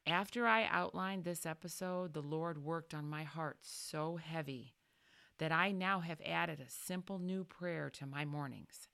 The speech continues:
And it goes like this. "Lord,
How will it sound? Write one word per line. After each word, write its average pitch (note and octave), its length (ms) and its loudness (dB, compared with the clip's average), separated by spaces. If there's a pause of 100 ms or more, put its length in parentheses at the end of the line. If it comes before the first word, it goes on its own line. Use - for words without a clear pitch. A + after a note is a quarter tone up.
(220)
And D#3 120 4
it D3 60 0
goes D#3 200 0
like D3+ 200 -2
this. - 300 -10 (1120)
"Lord, F#3+ 480 2